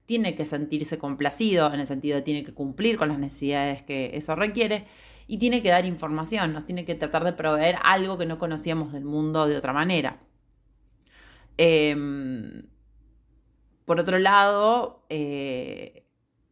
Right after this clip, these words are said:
entender que los diseñadores lo que construimos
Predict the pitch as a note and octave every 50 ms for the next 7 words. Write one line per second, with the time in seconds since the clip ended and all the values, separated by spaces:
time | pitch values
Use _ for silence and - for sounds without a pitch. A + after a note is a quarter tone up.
0 | _ _ _ _ _ - D#3 D3+ C#3 C#3+ C#3+ D3 D3+ D#3 D#3+ D#3 - - D3+ D3
1 | D3 D3+ D#3 - - _ _ _ _ _ _ _ _ - C#3+ D3 D3 D3+ D#3 D3+
2 | D#3 C#3+ C#3+ C#3+ C#3+ D3+ D#3+ E3 E3+ D#3+ E3 D#3 D3 D3 - C#3+ C#3 C#3 - -
3 | - _ _ - C#3+ C3+ C3 C3+ - - D3 C#3+ D3 E3 F3+ F3 E3+ D#3+ D#3 D#3+
4 | F3+ F#3+ - - - - _